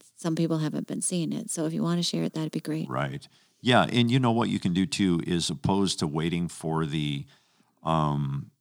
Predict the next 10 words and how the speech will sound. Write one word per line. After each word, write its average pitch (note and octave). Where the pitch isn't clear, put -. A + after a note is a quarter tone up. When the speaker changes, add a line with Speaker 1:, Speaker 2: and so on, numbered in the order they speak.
Speaker 2:
podcast D#2+
announcement C#2+
to D#2+
show D#2
up D2+
on D#2
the D2
Facebook D#2
page, E2+
just -